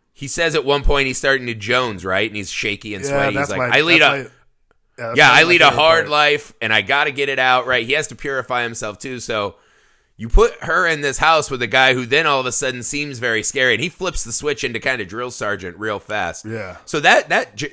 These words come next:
Speaker 1: juxtaposition of both of these people are on a mission and need to rely on each other, but they're both <laughs> tremendously untrustworthy,
Speaker 2: Yeah.
Speaker 1: makes this movie work. Almost, it, it's probably the most important element in the movie to me.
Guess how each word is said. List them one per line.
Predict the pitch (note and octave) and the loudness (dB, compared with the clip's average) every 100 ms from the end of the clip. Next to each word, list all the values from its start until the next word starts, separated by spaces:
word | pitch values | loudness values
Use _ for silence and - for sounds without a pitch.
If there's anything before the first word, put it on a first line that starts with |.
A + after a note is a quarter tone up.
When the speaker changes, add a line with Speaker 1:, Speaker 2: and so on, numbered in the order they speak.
| G#2+ | -6
Speaker 1:
juxtaposition | E3+ F3+ - B2+ A2 C3 - B2+ | -4 -4 -6 -10 -4 -4 -2 -2
of | A#2 A2 G#2+ F#2+ - _ _ _ _ _ _ - | 2 4 2 -2 -16 _ _ _ _ _ _ -14
both | G2+ C#3 G3 | -2 0 0
of | F#3 | -2
these | D#3+ D3+ | -6 -8
people | - - D#3 | -8 -8 -4
are | C#3+ C3 | 0 2
on | C3+ | 2
a | B2+ | 0
mission | C3 C#3 C#3 B2 | 0 0 0 -2
and | A#2+ | -2
need | B2+ B2 | -4 -4
to | |
rely | A2+ G#2 A2+ | -4 2 2
on | C3 | 2
each | C3 B2 | 0 -4
other, | D3 D3+ | -2 -2
but | A#2+ | -4
they're | A#2+ | -4
both | A#2 - G#3 - | -2 2 0 0
<laughs> | D3+ B2+ A2+ C#3+ | -10 -8 -6 -4
tremendously | D3 C#3 C3+ C3 B2+ A#2 - | -2 -4 -4 -4 -4 -6 -6
untrustworthy, | B2+ A#2 C3 B2 - G#2 G2 F2+ E2+ - | -6 -4 -4 -4 -4 -6 -4 -6 -10 -12
Speaker 2:
Yeah. | C3+ A2 F#2 - | -12 -10 -12 -10
Speaker 1:
makes | A#2 F3+ F3 | -2 0 0
this | D#3+ C3 C#3+ | -4 -4 -4
movie | C#3+ B2+ | -6 -4
work. | A#2 C3+ A#2 - - _ _ _ _ _ _ _ _ - | 0 2 2 0 -20 _ _ _ _ _ _ _ _ -2
Almost, | D3+ G#3+ F3 - - | 0 2 0 -4 -8
it, | D#3+ D3+ | -8 -6
it's | D3+ - | -8 0
probably | D#4+ A#3+ D#3 | 2 2 0
the | |
most | C#3 C#3+ C#3+ | 0 -2 -2
important | A#2 C#3 A#2+ | -4 -4 -2
element | B2 A2+ G#2 | -4 -4 -10
in | F#2 | -12
the | |
movie | F#2+ G2+ E2+ | -12 -10 -12
to | C#2+ | -14
me. | C#2 | -18